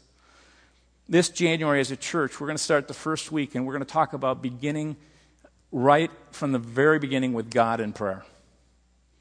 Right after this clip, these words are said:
And we're gonna take that week, and we might do some fasting if you wanna be a part of it, but we're gonna ask the church congregation to come along that, because what we would like to do in this next year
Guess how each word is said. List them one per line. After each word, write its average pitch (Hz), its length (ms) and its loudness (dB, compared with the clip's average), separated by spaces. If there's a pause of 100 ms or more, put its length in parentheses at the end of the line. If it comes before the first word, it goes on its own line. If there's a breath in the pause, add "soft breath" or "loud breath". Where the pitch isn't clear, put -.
And 131 80 0
we're 139 60 4
gonna 139 60 0
take 143 260 2
that 147 180 4
week, 147 320 -2
and 123 120 -2
we 127 80 0
might 127 200 0
do 139 100 -8
some 131 160 -6
fasting 151 680 0
if 131 160 -6
you 131 60 -4
wanna 127 200 -2
be 131 80 -4
a 120 40 -6
part 139 260 2
of 135 100 -4
it, 131 80 -8
but 143 100 -4
we're 135 100 -2
gonna 135 120 -4
ask 127 240 -4
the 131 120 -8 (140)
church 151 320 -4
congregation 131 500 -6 (280 loud breath)
to 123 60 -14
come 160 240 -2
along 139 320 0
that, 131 140 -4
because 135 260 -10
what 127 140 -2
we 135 140 -4
would 131 80 -4
like 131 280 -2
to 147 60 -10
do 135 160 -6
in 131 60 -4
this 120 200 -8
next 123 320 -8
year 120 200 -6